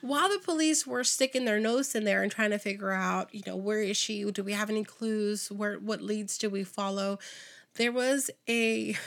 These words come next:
and I say this with all the love in the world,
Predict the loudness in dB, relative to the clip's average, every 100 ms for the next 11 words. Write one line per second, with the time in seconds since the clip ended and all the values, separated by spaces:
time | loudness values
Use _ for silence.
0 | -12 -18 _ _ _ _ -2 0 2 0
1 | 2 2 2 2 2 2 2 0 0 2
2 | 2 0 -2 0 0 0 -2 -6